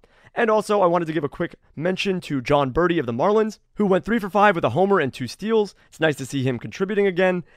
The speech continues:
And Joey Meneses of the Nationals, who went four for four with a steal. Meneses has been incredible in the second half, and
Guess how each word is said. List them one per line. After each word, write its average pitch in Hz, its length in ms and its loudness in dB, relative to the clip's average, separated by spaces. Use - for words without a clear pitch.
And 180 160 -2
Joey 214 240 4
Meneses 190 500 -4
of 156 140 -6
the 117 60 -2
Nationals, 165 580 0
who 202 100 -2
went 202 180 0
four 214 180 4
for 226 80 -2
four 214 220 2
with 196 140 -2
a 131 40 -4
steal. 202 540 0
Meneses 214 360 -4
has 190 160 -4
been 147 180 -4
incredible 135 580 0
in 196 60 -2
the 196 80 -2
second 208 260 -2
half, 208 300 0
and 175 360 -2